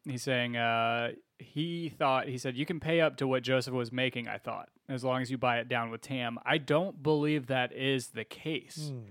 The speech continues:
Speaker 1: I wanna say that M L S soccer dot com article that you sent me the other
Speaker 2: Yeah.
Speaker 1: day said something to that effect. I don't know. I don't understand the frickin' financial aspect of this league. It's, it's hard enough to,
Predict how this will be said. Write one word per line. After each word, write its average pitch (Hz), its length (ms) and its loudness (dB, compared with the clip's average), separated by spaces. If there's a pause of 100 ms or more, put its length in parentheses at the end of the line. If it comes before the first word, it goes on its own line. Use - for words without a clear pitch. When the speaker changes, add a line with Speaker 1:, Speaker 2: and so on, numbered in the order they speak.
(540)
Speaker 1:
I 135 40 0
wanna 143 160 4
say 147 260 2
that 135 180 2
M 123 140 0
L 127 140 4
S 113 120 -2
soccer 123 360 0
dot 113 180 0
com 123 300 -2
article 117 380 -2
that 110 140 -2
you 123 120 0
sent 123 240 -6
me 113 100 -8
the 107 140 -6
other 139 80 0
Speaker 2:
Yeah. 123 180 2
Speaker 1:
day 120 80 0
said 123 160 -2
something 127 360 -4
to 120 80 -8
that 110 180 0
effect. 110 460 0 (840)
I 190 140 12
don't 180 140 8
know. 110 200 0 (320)
I 226 140 6
don't 214 140 6
understand 156 440 4
the 127 60 -2
frickin' 117 720 -6 (220)
financial 127 800 2 (200)
aspect 123 460 2
of 123 80 -4
this 117 160 -6
league. 113 560 -6
It's, 139 160 -2
it's 156 180 0
hard 147 180 6
enough 131 280 0
to, 120 640 0